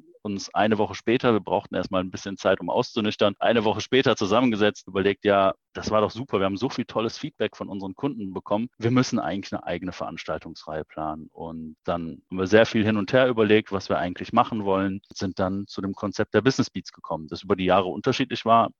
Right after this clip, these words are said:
Das erste Mal, als wir es gemacht haben, ging's über zwei Tage.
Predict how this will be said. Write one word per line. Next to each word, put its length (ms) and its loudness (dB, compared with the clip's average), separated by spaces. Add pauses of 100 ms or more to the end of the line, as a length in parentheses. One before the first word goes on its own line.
Das 220 -16
erste 280 -2
Mal, 180 2
als 120 -2
wir 60 -4
es 100 -8
gemacht 280 -4
haben, 160 -2
ging's 240 -6
über 160 -2
zwei 260 6
Tage. 460 6